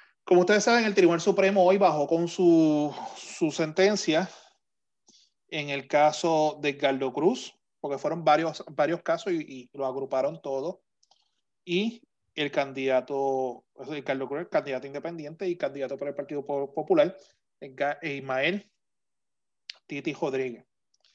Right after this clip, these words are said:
Vi, y en las redes sociales, pues, que ya, este, el candidato, eh, independiente, Edgardo Cruz, pues, estaba cantando victoria.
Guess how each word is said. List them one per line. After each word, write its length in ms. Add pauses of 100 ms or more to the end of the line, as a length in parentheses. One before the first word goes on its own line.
(840)
Vi, 720
y 640
en 80
las 100
redes 220
sociales, 880
pues, 160
que 680
ya, 540
este, 680
el 60
candidato, 580
eh, 380
independiente, 520
Edgardo 300
Cruz, 200
pues, 140
estaba 260
cantando 420
victoria. 600